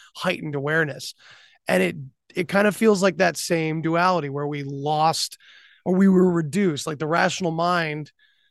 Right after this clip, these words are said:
did what it does. It put everything in boxes, including itself, you know? It's, it's crazy. And to think that maybe that is, that makes sense,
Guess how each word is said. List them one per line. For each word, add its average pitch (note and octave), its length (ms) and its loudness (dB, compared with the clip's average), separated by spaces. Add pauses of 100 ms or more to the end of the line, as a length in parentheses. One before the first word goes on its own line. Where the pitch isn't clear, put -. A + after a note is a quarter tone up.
(320)
did C3+ 260 -8
what D#3 140 0
it E3+ 140 0
does. D3+ 380 2
It C3+ 140 -10
put D3+ 180 -2
everything F3 580 4
in F#3 140 4
boxes, G3 500 2
including D#3 520 -4
itself, F3 580 -2 (100)
you E3 160 -2
know? D#3+ 360 -2 (520)
It's, E3 240 -8 (160)
it's D3+ 160 -10
crazy. E3+ 500 -2
And C3+ 120 -8
to E3 80 -6
think F3+ 240 -4
that E3+ 100 -4
maybe F3+ 320 -2
that E3 300 -4
is, E3 380 -6 (220)
that E3+ 100 -2
makes G#3 180 0
sense, D4 380 0